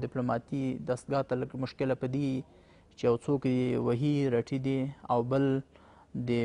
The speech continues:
مهرباني او د شفقت لاس سر باندې راکاږي. نو د دې په منځ کې تعادل ساتل به لږ څه مشکله وي. کله کله چې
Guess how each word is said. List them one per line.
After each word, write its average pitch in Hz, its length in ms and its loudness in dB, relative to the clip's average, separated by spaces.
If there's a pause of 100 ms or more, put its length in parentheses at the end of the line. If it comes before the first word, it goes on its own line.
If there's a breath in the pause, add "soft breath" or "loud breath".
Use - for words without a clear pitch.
مهرباني 120 460 0
او 139 100 -4
د 123 40 -2
شفقت 127 480 -2
لاس 127 220 4
سر 131 160 -2
باندې 131 300 2
راکاږي. 131 640 0
نو 120 120 0
د 123 120 -6 (120)
دې 147 180 2
په 147 120 -4
منځ 143 160 0 (100)
کې 139 280 0
تعادل 123 340 4
ساتل 135 320 2
به 127 100 4
لږ 143 220 2
څه 139 60 -2 (100)
مشکله 156 320 2
وي. 160 140 2 (500 soft breath)
کله 143 180 4
کله 143 200 4
چې - 80 -4